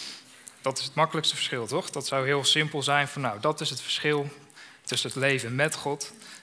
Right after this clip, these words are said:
en het leven zonder God. Maar zo simpel is het niet. En, eh, ik denk wat het belangrijkste is, ehm, is in hoeverre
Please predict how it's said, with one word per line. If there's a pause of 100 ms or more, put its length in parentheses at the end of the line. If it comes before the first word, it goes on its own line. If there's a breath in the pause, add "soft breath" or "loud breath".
en
het
leven
zonder
God. (1400 loud breath)
Maar
zo
simpel
is
het
niet. (600 loud breath)
En,
eh,
ik
denk (180)
wat
het
belangrijkste
is, (480 loud breath)
ehm, (180)
is (500)
in
hoeverre